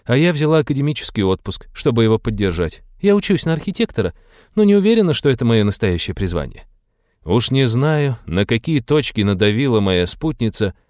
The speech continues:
но закаменевшее лицо Зейба как-то разом расслабилось, и на Изабеллу он взглянул с куда большей симпатией, нежели прежде.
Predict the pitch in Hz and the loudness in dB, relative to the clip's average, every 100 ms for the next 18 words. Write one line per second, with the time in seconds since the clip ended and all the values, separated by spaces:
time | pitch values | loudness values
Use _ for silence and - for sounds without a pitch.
0 | _ - 95 139 160 165 151 139 135 - | _ -4 -2 0 -2 0 0 2 0 0
1 | 139 120 113 - 101 92 104 92 98 101 | 0 0 0 -2 0 0 0 0 -2 -4
2 | - 101 95 92 90 87 82 - 139 127 | -2 -2 0 0 -2 -4 -6 -2 -2 -2
3 | 107 101 - - _ _ 87 107 120 113 | -2 -4 -6 -20 _ _ -2 0 2 0
4 | 120 143 170 160 151 101 98 104 127 147 | 0 2 2 0 0 -2 0 2 2 -2
5 | - 92 95 82 117 165 - 98 87 82 | -4 0 0 0 -2 -2 -4 -4 -4 -2
6 | 101 127 - 87 87 95 80 76 - 78 | -2 -2 -2 -2 0 -2 -4 -8 -8 -8
7 | 73 - - | -8 -12 -18